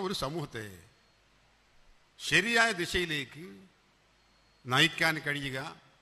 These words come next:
അവർക്ക് ശരിയായ മാർഗം കാണിച്ചു കൊടുക്കാൻ കഴിയുക ഇത്തരം യുവജന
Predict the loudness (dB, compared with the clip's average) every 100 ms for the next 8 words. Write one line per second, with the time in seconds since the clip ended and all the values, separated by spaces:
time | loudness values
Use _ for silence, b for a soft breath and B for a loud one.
0 | _ _ _ _ _ _ _ _ _ _
1 | 0 2 0 -4 -2 0 4 4 6 4
2 | 4 4 2 2 -4 -2 -2 0 -2 -4
3 | -8 -12 -16 _ _ _ _ _ _ _
4 | -4 -2 0 -2 -2 -10 -18 -20 _ _
5 | _ _ _ _ -8 -4 -2 -2